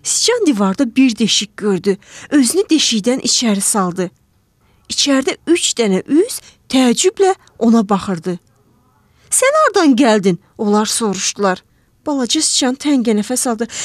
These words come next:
"Hə, hə, hə, çox uzaqlardan. Hə, hə, bəs indi mən hardayam?" deyə soruşdu. "Bura bizim evimizdir. Biz tarla siçanlarıyıq. Nə baş verib?"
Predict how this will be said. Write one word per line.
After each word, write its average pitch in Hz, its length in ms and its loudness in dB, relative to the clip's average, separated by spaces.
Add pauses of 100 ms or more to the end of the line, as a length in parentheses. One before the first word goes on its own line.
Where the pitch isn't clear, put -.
(100)
"Hə, 330 140 -4 (420)
hə, 311 100 0 (300)
hə, - 80 -4 (240)
çox 466 520 4
uzaqlardan. 370 680 2 (280)
Hə, 311 180 -2 (380)
hə, 320 100 0 (480)
bəs 403 280 2
indi 427 200 2 (100)
mən 440 140 4 (300)
hardayam?" 403 680 2 (580)
deyə 220 240 2
soruşdu. 190 680 -4 (880)
"Bura 698 180 4 (100)
bizim 539 220 -4 (120)
evimizdir. 370 560 2 (340)
Biz - 180 -4
tarla 370 420 2
siçanlarıyıq. 349 800 2 (300)
Nə 762 80 6 (120)
baş - 260 2
verib?" 240 300 2